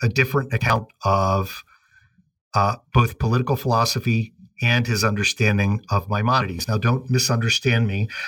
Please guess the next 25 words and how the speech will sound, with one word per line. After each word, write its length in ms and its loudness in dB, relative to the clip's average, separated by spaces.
I'm 100 2
not 200 2
saying 480 0
that 100 0
everything 400 2
he 140 0
wrote 360 0
betw-, 380 0
uh, 180 4
before 340 -2
nineteen 320 0
forty-six 680 0
is 160 2
irrelevant. 560 0
On 140 0
the 100 2
contrary, 500 0
many 380 2
of 220 -4
the 160 0
insights 420 2
that 120 -2
he 80 0
has 260 0
there, 400 2